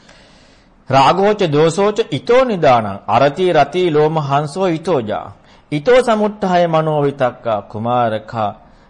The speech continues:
දංක මිවොස්ස-, මිවොස්සජ්ජන්ති." අන්න බුදුරන් වහන්සේ පැහැදිලි කරනවා රාගයයි ද්වේෂයටයි නිදානි මෙයයි. මෙයයි නිදානි. අ, අරති රති ලෝමහංසිතෝජ. අරතිය රතිය, අරතිය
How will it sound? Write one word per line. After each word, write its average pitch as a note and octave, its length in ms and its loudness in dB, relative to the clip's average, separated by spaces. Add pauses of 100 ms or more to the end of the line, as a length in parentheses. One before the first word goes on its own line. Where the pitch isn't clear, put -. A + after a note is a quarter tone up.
(100)
දංක B2 420 -6
මිවොස්ස-, A#2+ 640 -6
මිවොස්සජ්ජන්ති." A2+ 1160 -6
අන්න C3+ 240 -8
බුදුරන් D3 360 -2
වහන්සේ C#3 280 -6
පැහැදිලි C#3+ 440 -4
කරනවා C3 480 -4 (400)
රාගයයි E3+ 720 4
ද්වේෂයටයි E3 800 -2 (100)
නිදානි D#3+ 500 0
මෙයයි. F3+ 420 -4 (360)
මෙයයි E3 340 -4
නිදානි. G2 500 -10 (840)
අ, G#2 440 -4
අරති A#3 420 0
රති A3+ 340 0
ලෝමහංසිතෝජ. C3+ 920 -2
අරතිය F#3+ 560 0
රතිය, F#3 400 0 (220)
අරතිය D#3+ 500 -4